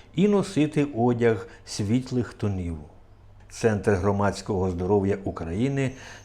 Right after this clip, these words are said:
також радить уникати споживання гарячих і важких страв, не пити солодкі напої й алкоголь. На цьому випуск інформаційної програми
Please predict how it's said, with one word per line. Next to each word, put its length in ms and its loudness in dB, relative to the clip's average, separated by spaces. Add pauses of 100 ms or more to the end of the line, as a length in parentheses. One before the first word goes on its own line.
(180)
також 500 6
радить 680 8
уникати 800 4 (120)
споживання 880 2
гарячих 600 2 (280)
і 100 0
важких 520 -2
страв, 580 -2 (540)
не 220 6
пити 320 4
солодкі 600 6
напої 680 2
й 240 -8
алкоголь. 680 -6 (2500)
На 160 0
цьому 300 2
випуск 520 2
інформаційної 920 0
програми 560 2